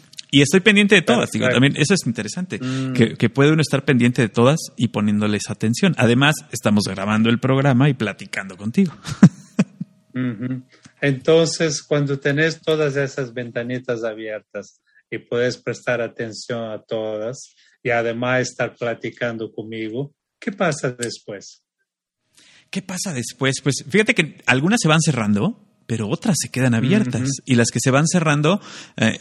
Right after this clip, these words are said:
Speaker 1: eh, no siempre se cierran porque se terminó el proceso, ¿no? Se cierran porque ya
Speaker 2: Ujú.
Speaker 1: están, eh, como que van pasando, van pasando de, de tiempo. Eh, a lo mejor algunas caducan en cuanto a idea,
Speaker 2: Ujú.
Speaker 1: algo, a lo mejor algunas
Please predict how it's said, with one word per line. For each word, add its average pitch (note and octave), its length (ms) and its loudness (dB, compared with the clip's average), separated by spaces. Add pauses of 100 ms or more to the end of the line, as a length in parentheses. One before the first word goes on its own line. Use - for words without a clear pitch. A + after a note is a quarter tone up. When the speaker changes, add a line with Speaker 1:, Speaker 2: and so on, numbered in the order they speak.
(160)
Speaker 1:
eh, A2+ 220 2
no B2+ 140 6
siempre E3 300 2
se B2+ 120 2
cierran C#3 400 4
porque A2+ 280 0
se A2 140 -2
terminó A2 840 2
el G#2+ 180 0
proceso, G#2 640 -4 (280)
¿no? G#2 300 -2
Se - 160 -4
cierran D3 360 0
porque A#2+ 320 0
ya A2+ 160 4
Speaker 2:
Ujú. A#2 80 4
Speaker 1:
están, A2+ 500 2 (340)
eh, G#2+ 220 -4
como G#2+ 180 -6
que A2+ 80 -6
van B2 140 0
pasando, A2 720 0
van A2+ 180 -4
pasando A2 460 0
de, G2 340 -2 (380)
de A2 160 -4
tiempo. C3 800 0
Eh, A2 140 0
a G#2 60 2
lo G#2 80 0
mejor G#2+ 280 0
algunas A#2+ 340 0 (100)
caducan A#2+ 840 -2 (140)
en G2+ 240 0
cuanto G2+ 380 -4
a F#2+ 80 -6
idea, B2+ 500 0
Speaker 2:
Ujú. B2+ 120 -2
Speaker 1:
algo, G#2+ 180 0 (140)
a A2 40 2
lo G#2+ 120 2
mejor A#2 240 0
algunas A#2 420 2